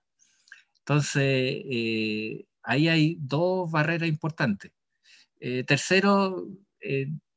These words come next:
yo creo que nos hemos dado cuenta de que nuestra capacidad para organizarnos y resolver problemas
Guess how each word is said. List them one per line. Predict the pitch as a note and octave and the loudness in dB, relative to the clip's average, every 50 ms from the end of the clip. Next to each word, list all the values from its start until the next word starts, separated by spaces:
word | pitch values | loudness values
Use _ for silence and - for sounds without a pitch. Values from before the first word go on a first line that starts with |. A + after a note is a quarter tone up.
| _ _ _ _ _ _ _ _ _ _ _ _ | _ _ _ _ _ _ _ _ _ _ _ _
yo | C#3 C3+ C#3 | -8 -6 -2
creo | D3+ D#3+ F3+ | 0 2 2
que | E3+ E3+ | 2 2
nos | E3+ E3 D#3+ | 2 4 2
hemos | E3 D#3+ D3+ | 2 2 2
dado | D#3 E3 E3 D#3+ D#3 D3+ | 2 2 0 0 -2 -2
cuenta | - D#3+ E3 D#3+ - - E3+ E3+ D#3 | 0 -2 -2 -2 -2 -2 -2 0 0
de | D#3 D3 D3 | 0 -2 -2
que | - C#3 | -2 -2
nuestra | C#3 D3 C#3 - - D3 C3 | -2 -2 -2 -2 -2 -2 -2
capacidad | C#3 B2+ C3 A#2+ - - C#3 C3+ C3+ | 0 0 -2 -2 -2 -2 -2 0 0
para | D3 C#3+ C#3+ C#3 C#3 C#3 C#3+ | 0 0 2 2 2 2 0
organizarnos | C3 B2+ C3+ C3 B2 A#2+ A2+ - - C3 C3 C#3 D3 D3 C#3 | 0 0 0 0 0 -2 -2 -2 0 0 2 2 2 0 0
y | |
resolver | C3 B2 - - C3+ A#2 B2 B2+ B2+ | -2 -4 -4 -4 -4 -2 -2 -2 -4
problemas | - - C3 A#2+ B2 C3 C3 D3 D3+ D#3 E3 - | -4 -2 -2 0 0 2 2 2 2 0 -2 -4